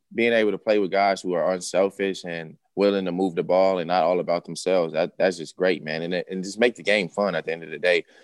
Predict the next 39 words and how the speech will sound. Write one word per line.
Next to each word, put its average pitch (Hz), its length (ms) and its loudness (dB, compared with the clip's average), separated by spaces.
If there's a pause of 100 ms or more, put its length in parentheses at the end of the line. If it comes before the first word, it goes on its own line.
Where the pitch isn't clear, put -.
(240)
especially 101 340 2
when 85 140 -4
you're 85 80 -4
playing 87 240 0
with 80 100 -4
guys, 82 260 4
like, 78 140 -4
that's 78 160 -4
willing 82 300 0
to, 73 120 -8 (380)
to - 100 -14
turn 98 280 2
down 87 240 4
a 76 40 -4
good 101 200 4
shot 95 280 4
to 80 80 -10
get 80 140 -2
a 73 60 -4
great 87 280 0
shot. 80 320 -2
And 82 160 -10
it's, 82 280 -12
that's, 90 180 -4 (160)
that's 92 180 -6
always 80 280 -2
been 73 200 -12
good, 82 300 0
man. 76 340 -8
And, 76 180 -12 (500)
um, 76 520 0
I 87 60 0
can't 87 240 -2
thank 87 220 0
those 82 160 2
guys 80 260 2
enough 87 340 -2
because, 80 320 -4
uh, 78 220 -4